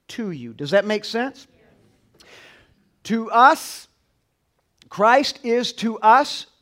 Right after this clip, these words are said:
He came as a redeemer, not over us as a dictator.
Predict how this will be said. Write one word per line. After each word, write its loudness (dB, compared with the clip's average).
He -6
came -2
as -2
a 0
redeemer, -6
not 0
over 0
us -12
as -6
a -6
dictator. -12